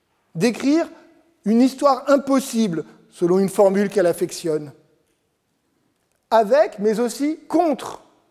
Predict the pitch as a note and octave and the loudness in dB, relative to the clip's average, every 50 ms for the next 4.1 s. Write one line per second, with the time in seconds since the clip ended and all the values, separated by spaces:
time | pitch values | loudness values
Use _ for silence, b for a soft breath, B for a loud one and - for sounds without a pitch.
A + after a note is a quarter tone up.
0 | _ _ - - E3+ - - - - D3+ C#3 C3+ C3+ C#3 B2+ _ _ _ _ _ | _ _ -16 -14 -14 -14 -14 -16 -16 -16 -16 -16 -16 -20 -20 _ _ _ _ _
1 | _ _ _ _ _ _ _ _ _ _ _ _ _ _ _ _ _ _ _ _ | _ _ _ _ _ _ _ _ _ _ _ _ _ _ _ _ _ _ _ _
2 | _ _ _ _ _ _ _ _ _ _ _ _ _ _ _ _ _ - A#3+ B3+ | _ _ _ _ _ _ _ _ _ _ _ _ _ _ _ _ _ 2 4 4
3 | D4 D#4 D4+ - - A#3 A3 - C4+ C#4+ D#4 B3+ A#3 A3 A3 B3+ B3+ C#4 D#4+ C#4 | 4 2 0 0 -2 -4 -2 -2 0 -2 0 -2 -2 -2 0 0 2 2 2 0
4 | B3+ | -4